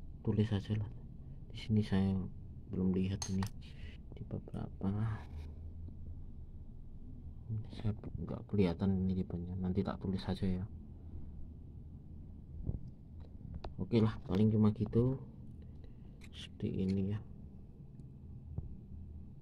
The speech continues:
Loh, ini tidak ada, tidak ada karetnya kah? Biasanya ada karetnya ya, kayak ada karet-karet,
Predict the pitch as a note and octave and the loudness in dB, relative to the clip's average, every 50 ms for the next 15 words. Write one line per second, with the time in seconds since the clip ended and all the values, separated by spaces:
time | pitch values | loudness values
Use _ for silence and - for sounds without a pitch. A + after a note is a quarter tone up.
0 | - - - - - - - - - - G2+ G2+ F#2 F2 F#2 F#2 G2 F#2 F#2+ G2+ | -14 -16 -16 -16 -16 -16 -16 -12 -4 -2 0 0 2 0 0 -2 0 2 4 4
1 | G#2+ G#2+ A2 G#2+ G#2 - F2+ - - F#2 F#2+ - - G2+ F#2 F2+ F2 F2 F2+ F2+ | 4 4 2 2 2 2 0 0 0 0 -2 0 2 2 4 4 2 2 0 -2
2 | G2+ - - - - - - - - - - - - - - - - - - - | -4 -6 -8 -10 -12 -12 -10 -10 -10 -10 -10 -12 -12 -12 -8 -4 -4 -4 0 2
3 | - - - - - - - - - - - - - - - - G#2+ G2 F#2+ A2 | 2 2 2 -2 -2 -6 -12 -14 -14 -12 -12 -12 -12 -12 -4 -2 -2 0 2 0
4 | G2+ - G2+ G2+ A2 A#2 A2 - A#2+ A#2+ A2+ A2+ A#2 - - - - - - - | 0 2 2 2 2 2 0 2 0 0 0 0 -2 -4 -4 -8 -10 -12 -12 -12
5 | - - - - - - - - - - - - - - - - - - - - | -12 -10 -10 -10 -10 -10 -10 -10 -10 -12 -12 -12 -12 -12 -12 -12 -12 -12 -12 -12
6 | - - A2+ G#2+ - A2+ A#2 B2 B2+ A#2+ - G#2+ - - G#2 G2 G#2+ G#2+ G#2+ - | -2 0 0 4 6 8 8 8 8 6 6 4 6 8 8 8 8 6 6 4
7 | A#2+ A#2 G#2+ G2 G2+ G#2 - - F#2+ G#2 G#2+ G2 F#2+ - F#2+ F#2 - F#2 F#2 - | 4 6 6 4 4 2 2 2 2 4 4 2 2 2 0 0 2 0 0 0
8 | - - - F#2 - G#2 - | 0 0 0 0 0 -2 -4